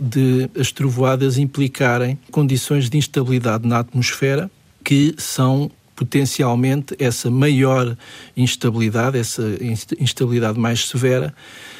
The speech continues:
possa ocorrer em massas de ar que, sobretudo na, nos níveis mais baixos da atmosfera, são mais quentes e também por serem mais quentes contêm mais umidade.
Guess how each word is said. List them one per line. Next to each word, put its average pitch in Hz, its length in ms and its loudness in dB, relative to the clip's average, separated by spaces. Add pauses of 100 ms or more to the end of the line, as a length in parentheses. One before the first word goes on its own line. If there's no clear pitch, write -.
(120)
possa 135 440 0
ocorrer 131 760 0 (480)
em 139 240 2
massas 131 560 0
de 127 140 2
ar 135 260 2
que, 139 540 2 (240)
sobretudo 131 720 0
na, 98 180 -4
nos 113 200 -2
níveis 120 320 0
mais 117 240 -2
baixos 120 320 -4
da 107 140 -2
atmosfera, 131 500 -2
são 135 240 -2
mais 123 340 0
quentes 135 640 -2 (480)
e 123 160 0
também 131 320 0
por 123 100 -4
serem 127 240 0
mais 120 320 2
quentes 135 420 0
contêm 131 480 0
mais 123 320 2
umidade. 117 540 2